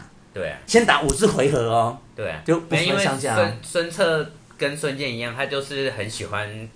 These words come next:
Speaker 1: 带头往前冲的人。
Speaker 2: 对。
Speaker 1: 所以他们遇到的时候，孙策就跟陈普、黄盖他们说：“你们都退下，
Speaker 2: 嗯。
Speaker 1: 我自己来。”
Speaker 2: 对，好，那就打五十回合，不分上下。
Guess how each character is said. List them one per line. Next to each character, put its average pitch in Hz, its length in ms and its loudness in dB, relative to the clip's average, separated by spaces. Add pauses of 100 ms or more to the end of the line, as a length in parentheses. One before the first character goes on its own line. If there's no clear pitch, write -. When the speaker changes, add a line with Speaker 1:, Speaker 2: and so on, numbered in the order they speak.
Speaker 1:
带 120 160 -2
头 104 160 -4
往 85 180 -10
前 80 220 -12
冲 90 240 -14
的 87 100 -8
人。 - 200 -14
Speaker 2:
对。 98 320 -4
Speaker 1:
所 143 100 -2
以 - 20 -4
他 156 60 -4
们 143 180 -6
遇 139 100 -8
到 127 220 0
的 120 60 -8
时 101 80 -6
候， 117 340 -2 (400)
孙 127 340 -2
策 127 220 0
就 127 160 -2
跟 113 640 -4
陈 101 240 -8
普、 87 320 -12 (280)
黄 92 140 -12
盖 98 80 -4
他 107 80 -4
们 110 120 -8
说 101 340 -4
：“你 98 60 -14
们 92 260 -10
都 113 120 -4
退 107 220 -2
下， 90 280 -4 (380)
Speaker 2:
嗯。 107 260 -6
Speaker 1:
我 90 100 -8
自 107 120 -12
己 101 140 -8
来。” 67 340 -12
Speaker 2:
对， 139 320 4 (140)
好， 123 200 0 (140)
那 165 80 0
就 214 100 0
打 - 220 -2
五 135 120 -6
十 190 160 0
回 139 180 2
合， 120 160 -2
不 165 140 -4
分 156 200 2
上 123 180 -2
下。 113 260 -6